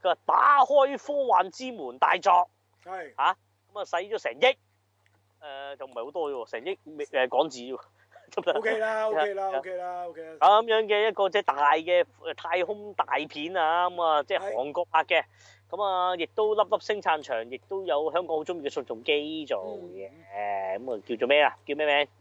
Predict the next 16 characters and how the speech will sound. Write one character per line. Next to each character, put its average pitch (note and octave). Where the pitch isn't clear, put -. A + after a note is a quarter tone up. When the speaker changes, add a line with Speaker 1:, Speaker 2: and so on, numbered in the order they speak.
Speaker 2:
勝 B3
利 G3+
號。 F#3+
Speaker 1:
冇 -
錯。 B2
咁 B2
啊， A#2
係 A#2
一 -
個， B2+
即 D#3+
係 C#3
嚇， A#2+
誒， A#2+
宇 F3+
宙 F3